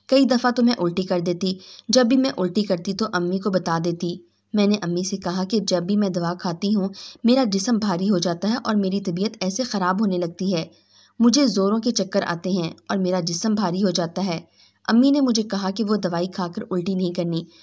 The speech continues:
वरना इस दवाई का असर ख़त्म हो जाएगा, इसलिए तुम वो दवा खाकर रोज़ सो जाया करो, इस तरह तुम्हें नहीं पता चलेगा कि तुम्हें क्या हो रहा है।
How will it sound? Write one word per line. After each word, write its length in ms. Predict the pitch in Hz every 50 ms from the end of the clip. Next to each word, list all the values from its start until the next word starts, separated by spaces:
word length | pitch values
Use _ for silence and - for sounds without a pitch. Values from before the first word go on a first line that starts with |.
| - _ _
वरना 240 | 226 226 240 240 240 240 226
इस 120 | 226 202
दवाई 300 | 202 185 180 175 170 175
का 120 | - - 208 - -
असर 220 | 185 - - 269
ख़त्म 320 | 247 - 208 196 214 208 226
हो 120 | 196 170
जाएगा, 420 | 165 185 170 165 165 180 170 - - _ _ _ _ _ _ _ -
इसलिए 340 | 226 214 - - 202 190 185
तुम 220 | 185 202 196 190
वो 120 | 185 202 190
दवा 240 | 170 180 175 170 180
खाकर 380 | 175 - 185 170 170 - 214 190
रोज़ 180 | 190 185 220 220
सो 220 | - 202 185 180
जाया 240 | 185 185 165 165 165
करो, 320 | 165 190 175 170 170 180 - _ - - - _ _
इस 180 | 262 262 247 -
तरह 180 | 254 240 247 247
तुम्हें 240 | 247 226 214 214
नहीं 180 | 202 214 226 220
पता 240 | 220 196 175 190 180
चलेगा 380 | 180 196 180 175 175 170 208
कि 140 | 208 233 247 240
तुम्हें 280 | - 202 190 196 202
क्या 140 | 196 196 175
हो 180 | 180 196 180 170
रहा 240 | 170 170 185 180
है। 260 | 180 190 170 160 165